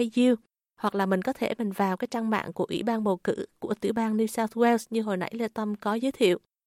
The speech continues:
để mà mình ghi danh bầu cử, hoặc là để mình kiểm tra tất cả những cái chi tiết của mình. Nếu như ở đó đã có, thì, à, Crystal có nhớ lúc trước khi mà em bước vào cái phòng để mà em nhận quốc tịch đó,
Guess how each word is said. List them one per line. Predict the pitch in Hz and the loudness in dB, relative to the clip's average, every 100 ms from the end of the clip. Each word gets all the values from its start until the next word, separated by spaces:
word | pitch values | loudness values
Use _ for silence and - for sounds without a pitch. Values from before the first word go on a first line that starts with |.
| _ | _
để | - 190 | -2 0
mà | 220 202 | 0 -2
mình | 190 180 175 170 _ - | -2 -4 -6 -10 _ -2
ghi | 226 226 | 2 4
danh | 220 214 202 _ - 202 | 2 0 -4 _ -8 -4
bầu | 185 | -2
cử, | - - 269 - - | 0 2 0 -4 -14
hoặc | - 208 | -4 -2
là | 202 185 | 0 0
để | 196 | 0
mình | 226 190 | -2 -4
kiểm | 185 185 233 | -2 -4 -2
tra | - 220 214 302 | 0 0 0 -4
tất | - | -4
cả | 220 196 | -4 -4
những | 196 | -4
cái | 269 | -4
chi | - 220 | -4 -2
tiết | 262 302 | 0 0
của | 214 | 0
mình. | 208 190 180 - - | 0 -2 -4 -16 -2
Nếu | 220 262 | 2 4
như | 320 | 2
ở | - | 0
đó | 202 262 | -2 -2
đã | 196 - | -2 2
có, | 208 247 330 - - - | 2 2 0 -16 -20 -10
thì, | - 220 190 190 - | 0 2 2 -2 -2
à, | 185 185 185 - | -2 0 -4 -2
Crystal | 311 - 208 185 | -2 0 0 2
có | |
nhớ | 247 247 254 | 0 2 2
lúc | 294 349 _ - | 2 0 _ 0
trước | 311 - | 0 2
khi | 262 233 | 0 0
mà | 202 | 0
em | 202 214 | -4 2
bước | 240 320 - | 4 2 2
vào | 220 180 175 | -2 -2 -2
cái | 277 - | -6 -4
phòng | 226 190 180 | -4 -4 -4
để | 175 | -4
mà | 220 208 180 | -4 -4 -4
em | 202 214 | -4 0
nhận | 214 160 | -2 -2
quốc | - - | -10 -4
tịch | 226 - | -4 -2
đó, | 240 | -2